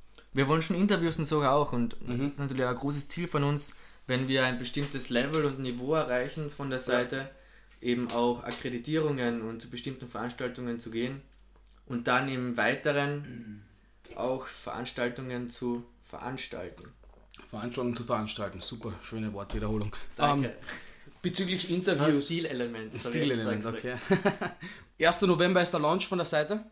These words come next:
Speaker 1: Ja.
Speaker 2: Wo können die Zuhörer und Zuhörerinnen jetzt schon Cool dort folgen?
Speaker 1: Okay, ja, seit Sonntag, dem, äh,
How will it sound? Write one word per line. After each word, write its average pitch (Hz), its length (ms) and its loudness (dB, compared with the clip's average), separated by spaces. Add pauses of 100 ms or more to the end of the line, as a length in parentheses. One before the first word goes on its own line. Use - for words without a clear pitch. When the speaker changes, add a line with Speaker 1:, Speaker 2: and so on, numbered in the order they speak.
(120)
Speaker 1:
Ja. 117 220 0 (340)
Speaker 2:
Wo 160 380 4
können 180 300 4
die 175 160 0
Zuhörer 175 380 6
und 160 160 6
Zuhörerinnen 151 580 6
jetzt 143 360 6
schon 135 320 4
Cool 143 140 4
dort 120 220 2
folgen? 117 420 4 (720)
Speaker 1:
Okay, 123 320 0
ja, 123 180 6
seit 143 360 2
Sonntag, 160 680 2
dem, 131 500 0 (680)
äh, 117 320 2